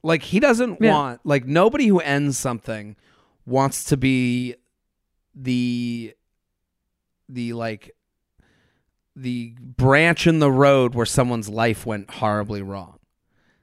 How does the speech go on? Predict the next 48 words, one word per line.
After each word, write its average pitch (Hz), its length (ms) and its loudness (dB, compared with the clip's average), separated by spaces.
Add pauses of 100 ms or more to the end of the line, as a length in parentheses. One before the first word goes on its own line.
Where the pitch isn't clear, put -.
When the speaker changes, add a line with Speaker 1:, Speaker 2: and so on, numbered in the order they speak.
(120)
Speaker 1:
Like, 147 280 0
he, 151 380 -2
Speaker 2:
Right. 175 240 4
Speaker 1:
you 190 80 4
know, 175 340 4
like, 165 260 2
he 190 180 2
wants 208 340 2
you 170 160 0
to 175 80 4
be 156 100 -2
doing 147 400 -2
good 120 360 -2
and 117 200 -8
wants 123 260 -6
you 143 80 -4
to 135 80 -8
be 131 260 -6
happy 113 500 -8
and 110 160 -10
wants 120 220 -10
you 143 80 -12
to 131 80 -10
find 131 420 -6
someone 127 340 -6
new. 120 200 -6 (480)
It 120 100 -8
just 151 220 0
wasn't 131 280 4
with 120 140 -4
him. 101 320 -12
And 117 120 -4
I 123 100 0
think 139 340 -4 (600)
right 135 220 2
now 131 200 2
he's 123 180 -4
probably 123 320 0
built 120 240 -2
this - 180 -8
up 117 140 -6 (160)
so - 400 -2
much 131 200 -4
in 123 80 -6
his 113 140 -10
head 107 240 -8
that 104 120 -12
you, 110 760 -12